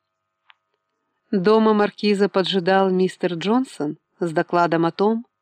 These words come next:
как идёт подготовка к похоронам. Потом секретарь отправился к Люсии,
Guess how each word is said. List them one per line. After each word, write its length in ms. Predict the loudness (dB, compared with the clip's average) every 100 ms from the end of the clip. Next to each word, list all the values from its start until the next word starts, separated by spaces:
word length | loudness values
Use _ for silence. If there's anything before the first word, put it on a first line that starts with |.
| _ _ _ _ _ -6
как 280 | -2 0 0
идёт 280 | -2 -2 -2
подготовка 840 | -4 -4 -4 -4 -6 -8 -10 -10 _ _ _ _
к 80 | -6
похоронам. 640 | -6 -4 -4 -4 -6 -12 _ _ _ _ _ _ _ _ _ _ _ _ _ _ _ _ _ _ _ _ -2
Потом 380 | 0 4 4 4
секретарь 600 | 0 0 0 2 2 2
отправился 680 | 0 0 2 0 -2 -4
к 80 | -2
Люсии, 680 | -2 -4 -6 -4 -4 -4 -10